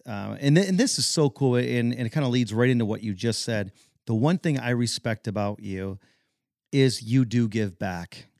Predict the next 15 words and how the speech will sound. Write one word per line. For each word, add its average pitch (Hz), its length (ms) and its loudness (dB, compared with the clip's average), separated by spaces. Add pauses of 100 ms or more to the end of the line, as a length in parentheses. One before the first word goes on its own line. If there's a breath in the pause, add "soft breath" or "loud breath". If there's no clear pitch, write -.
(220)
You 135 180 4
are 123 140 4
a 113 60 4
young 113 340 2
man. 117 500 -2
You've 110 240 -4
made 117 220 2
it - 140 -8
to 117 120 -2
the 104 80 -2
nascar 107 640 -4
series. 113 600 -4 (400 soft breath)
You 113 100 -4
just 127 280 4
got, 117 300 2